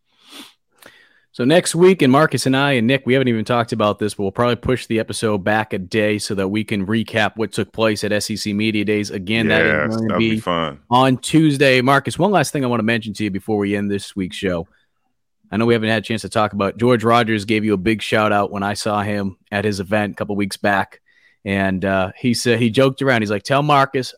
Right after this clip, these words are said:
Speaker 1: I wanna come on the podcast, but I'm not doing it for Marcus. I'm doing it for you, Mike." So I started joking, but I told him, I said, 'cause he's, he,
Speaker 2: Please.
Speaker 1: 'cause I know you're gonna be coming back for a game. He said we can
Speaker 2: Yes.
Speaker 1: come on over his place.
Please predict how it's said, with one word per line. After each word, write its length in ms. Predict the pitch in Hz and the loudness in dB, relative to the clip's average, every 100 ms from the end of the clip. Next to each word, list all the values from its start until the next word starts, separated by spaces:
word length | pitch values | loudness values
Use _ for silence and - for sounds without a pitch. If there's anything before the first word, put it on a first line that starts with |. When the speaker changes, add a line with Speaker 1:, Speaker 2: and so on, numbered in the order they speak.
| - | -6
Speaker 1:
I 80 | 104 | -2
wanna 240 | 117 127 | 0 0
come 240 | - 135 | 0 2
on 100 | 139 | 2
the 80 | 143 | 0
podcast, 600 | - 127 113 - 110 107 | 2 2 2 0 -2 -2
but 100 | 101 | -4
I'm 100 | 98 | 0
not 280 | 101 113 117 | 2 0 2
doing 280 | 113 110 107 | 2 2 0
it 80 | 98 | -4
for 120 | 95 | -2
Marcus. 580 | 101 101 - - - - _ | 0 0 -2 -16 -16 -18 _
I'm 100 | 85 | -8
doing 220 | 85 110 | -2 0
it 60 | 113 | -2
for 80 | 120 | -2
you, 100 | 107 | -2
Mike." 300 | 92 80 - | -2 -6 -6
So 220 | 104 98 - - - | -6 -6 -8 -20 -8
I 100 | 110 | -4
started 340 | 104 151 143 131 | 2 4 4 4
joking, 400 | 151 156 135 120 - - - | 2 4 0 -4 -10 -18 -2
but 280 | 135 127 - _ _ _ 127 | 2 2 0 _ _ _ -2
I 100 | 127 | -2
told 340 | - 190 208 | 2 4 4
him, 100 | 135 | 4
I 100 | 120 | 2
said, 340 | 120 131 117 - _ _ | 0 -2 -2 -4 _ _
'cause 120 | - 117 | -6 -2
he's, 180 | 180 | -2
he, 80 | - 104 | 0 -2
Speaker 2:
Please. 480 | 95 76 69 - - | -2 -6 -10 -14 -8
Speaker 1:
'cause 120 | 131 | -2
I 80 | 139 | 2
know 100 | 185 | 2
you're 160 | 190 190 | 2 2
gonna 140 | 190 | 2
be 100 | 165 | 0
coming 440 | - 165 160 151 139 | -2 -2 0 -2 -2
back 340 | - 139 - | 0 0 0
for 140 | 143 | -4
a 40 | 127 | -2
game. 420 | 120 127 110 104 | 0 0 -2 -4
He 80 | 117 | -6
said 140 | 117 123 | -2 0
we 80 | |
can 100 | 92 | 2
Speaker 2:
Yes. 100 | 78 | 2
Speaker 1:
come 140 | 131 127 | 2 2
on 160 | 135 | 4
over 240 | 135 135 120 | 4 2 2
his 220 | 135 139 | 0 -2
place. 480 | - 107 101 98 | -2 0 0 -4